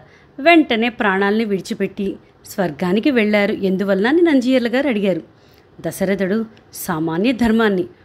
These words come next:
అంటే సత్యవాక్ పరిపాలనను కట్టుబడ్డాడు. అందువల్ల వారు ఎంబెరుమాన్ల శ్రేయస్సు కోరలేదు. అందువల్ల వాస్తవంగా నరకానికి వెళ్ళవలసింది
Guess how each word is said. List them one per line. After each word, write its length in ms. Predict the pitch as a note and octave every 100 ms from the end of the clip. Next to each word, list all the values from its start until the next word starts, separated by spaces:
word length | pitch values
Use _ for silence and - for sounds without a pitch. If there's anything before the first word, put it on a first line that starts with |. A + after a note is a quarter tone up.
| _
అంటే 180 | D4+ E4
సత్యవాక్ 640 | G4+ F#4 F4+ D#4 C4 C4
పరిపాలనను 540 | G#3+ F#3+ G#3 G3 F#3 C4
కట్టుబడ్డాడు. 680 | - E4+ C#4+ A#3 F3+ F3 E3+ - _ _ - -
అందువల్ల 680 | B3+ D4 D4 A#3+ A3 G#3+ -
వారు 260 | F#3 B3+ A4
ఎంబెరుమాన్ల 840 | B3 G#3+ G#3 G#3 G3+ G3 G3 G3+ -
శ్రేయస్సు 480 | - F3 F3 - C#4+
కోరలేదు. 580 | F4 G4 B3+ F3+ D#3 - - - _ _ _ _ -
అందువల్ల 540 | E3 F3 G3 G3 A#3 D#4 - _ _ D#3+
వాస్తవంగా 680 | D3 C3+ - G3 G#3+ G#3
నరకానికి 560 | A#3 G3 E3+ - F#3+ G3+
వెళ్ళవలసింది 760 | G3+ G3 G3+ G3 - F#3+ G3